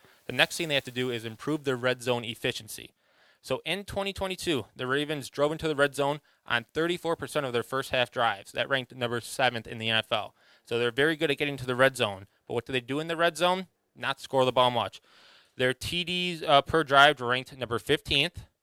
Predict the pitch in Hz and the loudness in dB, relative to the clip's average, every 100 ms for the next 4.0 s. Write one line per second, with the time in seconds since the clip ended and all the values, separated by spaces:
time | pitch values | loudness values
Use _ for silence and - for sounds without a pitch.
0 | _ _ _ _ _ _ _ _ _ - | _ _ _ _ _ _ _ _ _ -10
1 | 123 151 135 117 120 120 139 139 123 123 | -4 0 2 2 0 -2 -4 -4 -4 -4
2 | 117 135 127 - 147 147 135 123 123 123 | -2 -4 -4 -2 -2 -2 -4 0 4 4
3 | - 120 113 131 139 147 147 151 151 175 | 6 4 4 -2 0 -2 6 6 6 0